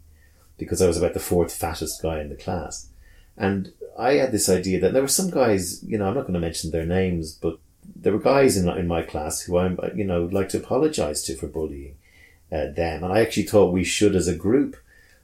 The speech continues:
when we were adults, seek them out and apologise. You know, some of the guys were badly bullied. And, you know, I even met one guy who I hadn't seen in, in twenty or thirty years,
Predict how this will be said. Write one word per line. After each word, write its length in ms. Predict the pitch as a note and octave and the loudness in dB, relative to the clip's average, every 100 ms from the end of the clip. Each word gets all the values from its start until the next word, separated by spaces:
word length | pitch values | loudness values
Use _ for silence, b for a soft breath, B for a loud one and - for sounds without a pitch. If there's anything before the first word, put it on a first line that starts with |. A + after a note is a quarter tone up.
| _ | _
when 220 | G#2 G2 | 0 2
we 100 | F#2 | 4
were 160 | F2 F2 | 4 4
adults, 640 | G#2+ B2+ D#2+ C2 - - - - - | 2 4 2 0 -4 -6 -12 -20 -20
seek 440 | - - A2 F#2 - | -4 2 4 2 2
them 140 | F2+ | 2
out 200 | F2 F2 | 2 0
and 100 | F2 | 0
apologise. 880 | E2 F2 D#2+ D#2+ - D2 C2+ - - | -4 -2 -2 -2 -6 -10 -10 -10 -6
You 80 | G#2 | -4
know, 80 | F2 | 0
some 200 | - D3 | 0 0
of 60 | |
the 80 | C#3 | 2
guys 280 | A#2 G2+ F2+ | 4 2 2
were 220 | F2+ - - - | 0 -2 -12 -4
badly 480 | G#2 B2 C#3 G2 E2 | -2 -2 -4 -6 -6
bullied. 420 | D2+ C#2 - - - | -8 -12 -16 -20 -8
And, 280 | F#2+ F#2 - b b b b b b _ _ | -4 -4 -6 b b b b b b _ _
you 100 | B2+ | -2
know, 80 | B2+ | 4
I 120 | C#3+ | 6
even 200 | E3+ D3 | 6 6
met 240 | G#2+ B2 - | 4 4 4
one 240 | C3+ G#2+ | 4 6
guy 300 | F#2+ E2 D#2+ | 4 4 2
who 640 | - F#2+ F2+ E2+ F2 - - _ - | 0 0 2 0 -2 -6 -12 _ -4
I 100 | F#2 | 2
hadn't 240 | A2 F2+ | 2 2
seen 260 | - F#2 F2 | 2 2 0
in, 160 | D#2 - - - | -4 -10 -12 -6
in 180 | F2 E2 | -6 -4
twenty 360 | F2+ E2+ E2+ | -2 -2 -2
or 60 | D#2 | -4
thirty 340 | - D#2 - | -2 -4 -2
years, 500 | E2 - - - - | -4 -2 -2 -6 -12